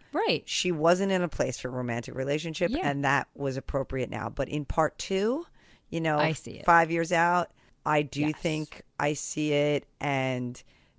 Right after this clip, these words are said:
Speaker 2: relationships, you know, the foundation, I think, has to be trust. And I think for someone like Eleanor, that's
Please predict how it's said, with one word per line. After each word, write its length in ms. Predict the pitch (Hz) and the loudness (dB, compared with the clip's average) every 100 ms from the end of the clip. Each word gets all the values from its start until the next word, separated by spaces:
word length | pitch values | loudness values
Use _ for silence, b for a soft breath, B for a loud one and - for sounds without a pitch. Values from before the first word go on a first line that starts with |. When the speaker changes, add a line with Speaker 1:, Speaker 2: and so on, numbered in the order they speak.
| _ | _
Speaker 2:
relationships, 1000 | 143 156 151 151 - 151 - 151 - - _ _ - | -6 -4 -2 -4 -6 -8 -6 -8 -8 -18 _ _ -14
you 160 | - | -6
know, 120 | 127 123 | -4 -4
the 140 | 123 _ _ | -8 _ _
foundation, 560 | 135 127 123 135 131 131 | -4 -2 -2 -4 -6 -6
I 100 | 131 | -6
think, 220 | 131 120 | -6 -8
has 220 | 131 120 | -8 -8
to 80 | - | -10
be 100 | 120 | -12
trust. 460 | - 131 127 113 - | -8 -6 -6 -8 -8
And 80 | 101 | -8
I 80 | |
think 200 | 104 120 | -8 -10
for 120 | - - | -14 -14
someone 300 | - 131 123 | -8 -6 -6
like 140 | 117 - | -6 -6
Eleanor, 400 | 120 117 117 117 | -6 -6 -6 -6
that's 240 | 117 - | -6 -10